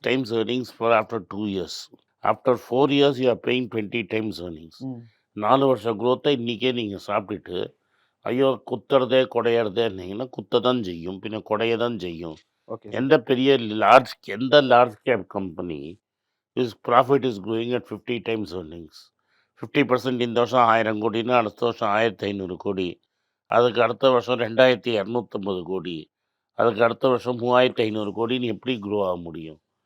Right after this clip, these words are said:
Speaker 2: வாய்ப்பில்ல சார்.
Speaker 1: There is a number. So, உங்க எக்ஸ்பெக்டேஷன்ல ஒரு மார்க்கெட்டை மேல தூக்கிட்டு, அதுக்கப்புறம் ஒரு காரணத்தை, எவனோ சொன்னான்னு காரணம்னு கொண்டு வரீங்க. ஒரு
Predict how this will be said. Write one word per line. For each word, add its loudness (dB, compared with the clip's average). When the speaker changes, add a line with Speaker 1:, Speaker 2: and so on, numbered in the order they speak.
Speaker 2:
வாய்ப்பில்ல -8
சார். 0
Speaker 1:
There 4
is 2
a 2
number. 2
So, -4
உங்க -2
எக்ஸ்பெக்டேஷன்ல -2
ஒரு 0
மார்க்கெட்டை -4
மேல 0
தூக்கிட்டு, -6
அதுக்கப்புறம் 4
ஒரு 4
காரணத்தை, 0
எவனோ 0
சொன்னான்னு -4
காரணம்னு -2
கொண்டு -2
வரீங்க. -10
ஒரு -4